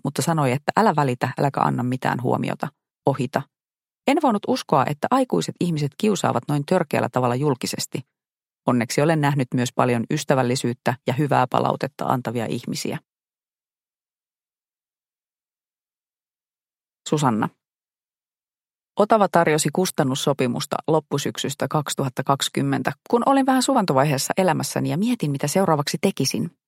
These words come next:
Terhi oli aiemmin tehnyt kirjoja ja kysyin, olisiko hänellä kiinnostusta lähteä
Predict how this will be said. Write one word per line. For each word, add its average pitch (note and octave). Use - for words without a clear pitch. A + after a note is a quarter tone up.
Terhi F3+
oli D#3+
aiemmin D3
tehnyt C#3
kirjoja E3
ja D#3
kysyin, F3+
olisiko B3+
hänellä F3+
kiinnostusta C3+
lähteä C#3